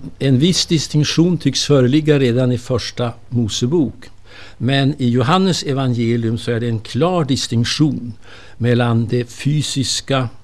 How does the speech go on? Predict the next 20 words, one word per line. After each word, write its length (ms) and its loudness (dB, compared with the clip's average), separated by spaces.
biologiska, 760 2
naturgivna 1120 0
livet 380 2
å 60 -6
ena 240 2
sidan 460 -4
och 380 -6
det 100 2
sanna, 640 4
det 140 8
verkliga, 760 4
eviga 520 6
livet 440 2
som 160 2
inte 160 2
kan 140 0
brytas 420 0
ner, 160 4
det 120 2
tillkommande 920 4